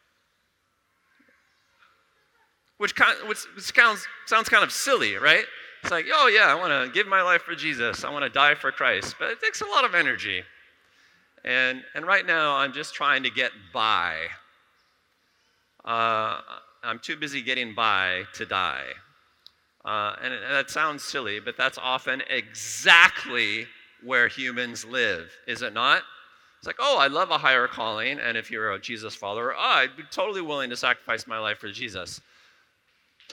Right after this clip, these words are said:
But I'm just struggling to survive right now, so it doesn't make any sense," but of course, it kind of makes experiential sense to most of us. Clap your hands if you know what I mean. Are you following me? So that, that's the situation.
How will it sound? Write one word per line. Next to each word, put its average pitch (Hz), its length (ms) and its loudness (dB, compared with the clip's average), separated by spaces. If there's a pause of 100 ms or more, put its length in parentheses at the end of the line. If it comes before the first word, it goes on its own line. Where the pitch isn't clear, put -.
(920)
But 165 140 0
I'm 147 300 0 (520)
just 180 160 -8
struggling 160 420 -2
to 131 60 -6
survive 139 480 4
right 110 200 0
now, 101 300 0
so 98 400 -4 (640)
it 175 60 -6
doesn't 185 220 4
make 180 180 4
any 156 140 2
sense," 139 420 2
but 139 160 -2
of 131 140 -2
course, 135 260 -2
it 139 100 -4
kind 151 220 2
of 131 80 2
makes 131 400 -2 (480)
experiential 131 720 0
sense 113 420 -6
to - 100 -12
most 127 280 -4
of 113 80 -8
us. - 160 -8
Clap 151 260 2
your 131 100 2
hands 131 240 0
if 123 120 -12
you 120 60 -8
know 120 100 -2
what 113 120 -2
I 113 60 -4
mean. 98 220 -8
Are 117 80 -2
you 120 80 -4
following 151 320 -2
me? 202 120 -4 (600)
So 139 120 -12
that, 151 180 4 (220)
that's 151 160 -2
the 143 120 -10
situation. 120 600 -2